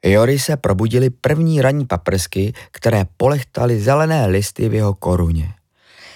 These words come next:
Zazíval, líně se protáhl od kořenů až k nejmenším větvičkám a pak odešel k blízkému potůčku opláchnout si obličej. Rozespale se zadíval na svůj odraz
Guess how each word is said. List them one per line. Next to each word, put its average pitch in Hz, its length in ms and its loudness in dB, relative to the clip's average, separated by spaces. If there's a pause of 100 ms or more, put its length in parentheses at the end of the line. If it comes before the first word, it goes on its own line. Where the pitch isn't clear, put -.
(340)
Zazíval, 101 840 0 (640)
líně 160 380 0
se 120 160 -2
protáhl 135 680 2
od - 180 -2
kořenů 156 480 0 (100)
až 143 200 -2
k - 80 -12
nejmenším 139 540 0
větvičkám 104 720 -2 (300)
a 107 80 0
pak 85 300 -2
odešel 117 760 0
k - 40 -16
blízkému 113 680 0
potůčku 127 580 -2 (100)
opláchnout 117 600 -2
si - 100 -4
obličej. 85 580 -4 (1000)
Rozespale 98 640 2
se 101 160 -6
zadíval 104 640 0 (180)
na 92 140 -2
svůj 113 300 -4 (160)
odraz 92 540 0